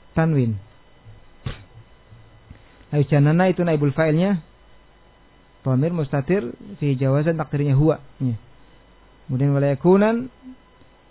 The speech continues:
mana isim yakun? Dhamir mustatir fi jawazan takdirnya huwa, kembali kepada Yusuf.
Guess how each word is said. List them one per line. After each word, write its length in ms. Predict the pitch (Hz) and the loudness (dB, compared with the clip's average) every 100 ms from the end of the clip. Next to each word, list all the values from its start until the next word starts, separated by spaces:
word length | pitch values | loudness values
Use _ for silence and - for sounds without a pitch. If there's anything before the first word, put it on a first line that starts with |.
| _ - - | _ -20 -6
mana 240 | 180 175 170 | -2 0 0
isim 240 | 151 165 | 0 -2
yakun? 480 | 151 185 226 226 240 - | 2 4 4 0 -10 -18
Dhamir 480 | 160 135 143 139 | -8 0 0 0
mustatir 400 | 135 131 127 127 117 - _ _ _ _ - _ - | -4 -6 -6 -6 -6 -12 _ _ _ _ -20 _ -6
fi 160 | 147 139 | -2 0
jawazan 480 | 135 135 135 160 147 | 2 2 2 0 -2
takdirnya 400 | - 143 147 135 | -4 -2 2 4
huwa, 320 | 165 160 - | 4 2 -2
kembali 400 | - 131 135 139 | -10 -4 -4 -2
kepada 160 | 135 | 0
Yusuf. 320 | 147 156 147 | 2 0 -4